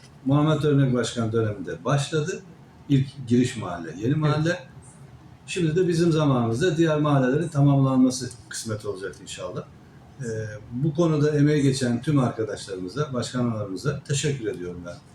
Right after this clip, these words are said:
Speaker 1: Ee, bize de bundan sonrasını tamamlamak kaldı. İnşallah biz de onu tamamlayacağız.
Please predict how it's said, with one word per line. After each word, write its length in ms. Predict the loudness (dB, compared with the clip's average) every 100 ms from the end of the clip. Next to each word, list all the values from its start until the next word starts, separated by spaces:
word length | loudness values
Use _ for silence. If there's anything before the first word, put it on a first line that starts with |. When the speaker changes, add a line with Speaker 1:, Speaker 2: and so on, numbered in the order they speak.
| -20 -20 -20 -20 -20 -16
Speaker 1:
Ee, 260 | -14 -6 -2
bize 260 | 2 2
de 180 | 0 4
bundan 260 | 6 6 4
sonrasını 460 | 2 0 -2 -10
tamamlamak 680 | -6 -2 0 2 2 0 0
kaldı. 340 | 0 0 0 -6 -20 -18 -4
İnşallah 460 | -2 0 0 0 2
biz 140 | 2
de 60 | 0
onu 160 | -2 -4 -6 -20 -6
tamamlayacağız. 720 | 0 0 0 -4 -4 -8 -8